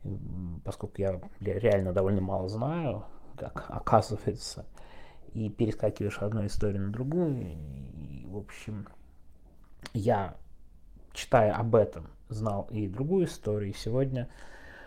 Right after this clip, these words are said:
э, как раз новое историческое событие, да, такое важное, э, убийство зам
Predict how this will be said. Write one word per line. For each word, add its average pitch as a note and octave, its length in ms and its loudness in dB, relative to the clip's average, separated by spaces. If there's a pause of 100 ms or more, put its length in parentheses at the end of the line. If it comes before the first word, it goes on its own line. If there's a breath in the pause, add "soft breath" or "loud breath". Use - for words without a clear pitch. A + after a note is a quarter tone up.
(140 loud breath)
э, G2+ 140 -4 (100)
как - 200 -8
раз F#2+ 180 -2
новое G2 240 2
историческое F#2+ 500 -4
событие, F#2 800 -6
да, E2 200 -8
такое - 280 -2
важное, F2+ 880 0
э, E2+ 40 -6
убийство G2 640 -6
зам F#2+ 380 -4